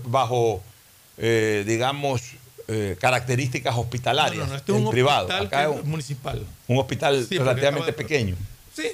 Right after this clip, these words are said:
Speaker 2: pero para atender la zona de San Borondón, me imagino que va a estar hacia el poblado de San Borondón.
Speaker 1: Bueno, está bien. Nosotros hemos pedido que haya alguna iniciativa que permita tener el gran hospital del norte. Guayaquil es una ciudad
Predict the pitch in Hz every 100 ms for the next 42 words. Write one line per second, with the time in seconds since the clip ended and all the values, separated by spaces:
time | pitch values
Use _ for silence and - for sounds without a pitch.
0 | - - 156 160 151 147 147 170 180 160
1 | 165 165 151 160 143 135 131 151 156 143
2 | 139 156 147 139 147 151 147 131 123 123
3 | 143 127 - 113 113 147 135 - - -
4 | - - - - - - - - 123 165
5 | - - - - - - - 139 139 123
6 | 139 135 139 139 131 127 127 151 131 120
7 | 123 - - - - 120 101 110 104 95
8 | - - 127 135 120 135 135 127 113 110
9 | - 139 127 120 117 104 127 131 123 110
10 | 135 120 120 139 120 95 127 156 110 107
11 | 131 - - - - - - - - -
12 | - - - - - - - - 117 104
13 | 92 160 202 139 175 170 - 123 151 185